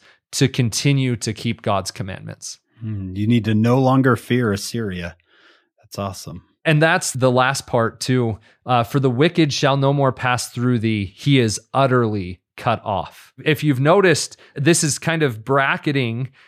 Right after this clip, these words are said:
Speaker 1: what's happening because you get this reference to the wicked that we saw back in verse eleven. So verse fifteen, the wicked,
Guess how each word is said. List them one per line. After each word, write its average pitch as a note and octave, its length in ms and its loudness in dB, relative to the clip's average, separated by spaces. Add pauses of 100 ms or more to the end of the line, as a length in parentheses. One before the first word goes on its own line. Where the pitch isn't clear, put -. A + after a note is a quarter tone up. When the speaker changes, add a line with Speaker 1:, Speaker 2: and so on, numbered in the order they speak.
(160)
Speaker 1:
what's C#3 300 0
happening D3+ 480 0
because C3 320 0
you C#3 60 0
get F3+ 140 2
this D#3+ 200 0
reference D3+ 400 0
to - 140 -4
the B2 100 0
wicked B2 720 0 (320)
that C#3+ 180 0
we D3 160 4
saw E3+ 320 2
back D3+ 300 -2
in C#3 100 -2
verse C3+ 260 -2
eleven. B2 460 -2 (800)
So D3 360 2
verse D#3 360 0
fifteen, F3 580 0
the C3 80 0
wicked, D3 560 0